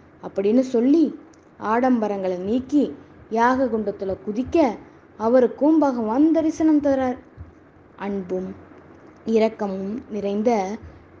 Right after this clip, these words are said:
தூய்மையான பக்தியே பகவானை வசப்படுத்தும் அப்படிங்கிறத விளக்குற கதை இது. ஆக பகவான் நம்மை ஆட்கொள்ள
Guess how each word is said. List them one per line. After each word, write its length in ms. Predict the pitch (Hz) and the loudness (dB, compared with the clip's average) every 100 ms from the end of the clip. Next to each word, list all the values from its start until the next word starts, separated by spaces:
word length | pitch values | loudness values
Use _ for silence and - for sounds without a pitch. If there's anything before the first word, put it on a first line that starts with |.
| - | -2
தூய்மையான 840 | 302 330 320 311 285 262 240 277 | 2 4 4 4 4 2 2 2
பக்தியே 800 | 269 240 - 240 233 262 208 226 - - - - | 2 -2 -4 -6 0 2 2 -2 -10 -20 -20 -8
பகவானை 540 | 190 202 247 269 233 247 | -4 -2 2 2 2 0
வசப்படுத்தும் 880 | 240 226 247 240 196 - 214 214 185 - - - - | -2 -2 -4 -2 -4 -4 -6 -6 -8 -14 -20 -18 -6
அப்படிங்கிறத 640 | 208 208 233 240 208 190 | -2 4 6 6 4 0
விளக்குற 460 | 185 185 185 185 180 | 0 -4 -4 -8 -6
கதை 380 | 196 202 277 - - - - - - | -4 -2 -2 -6 -18 -20 -20 -20 -14
இது. 240 | - 196 - - - - - - - | -8 -8 -8 -14 -20 -20 -20 -20 -4
ஆக 540 | 233 247 277 208 202 254 - - - - 202 | 0 2 2 0 -4 -12 -18 -20 -20 -8 0
பகவான் 640 | 240 269 302 262 196 233 - - - - | 2 2 2 2 -2 -8 -16 -20 -20 -10
நம்மை 400 | 240 269 294 294 | -2 2 4 4
ஆட்கொள்ள 720 | 240 233 277 277 339 285 240 | 0 -2 -2 -2 0 2 0